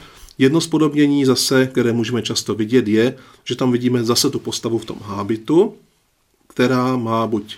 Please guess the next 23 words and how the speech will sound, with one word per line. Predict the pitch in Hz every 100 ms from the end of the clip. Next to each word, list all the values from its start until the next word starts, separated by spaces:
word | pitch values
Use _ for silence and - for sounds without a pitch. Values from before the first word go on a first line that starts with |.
| -
korunku, | 110 117 113 107
bez | 107 -
korunky, | 139 123 131 135 165 165 - -
a | 117
v | 110
rukou | 123 131 170 170 170 165
nebo | 123 104
u | 110 123
nohy | 131 131 135 135 - -
má | 117 117 117 120 -
nějaký | 104 107 101
kostel, | 131 131 - 123 120
klášter, | 113 110 110 - - 113 113
protože | 123 131
zakládala | 135 151 131 110
kostely, | - 127 - 135 123
kláštery, | 117 110 - 123 123 123 - - -
tak | 110
prostě | 110 104 107
jako | 110
je | 104
její | 107 104
atribut. | - 120 110 101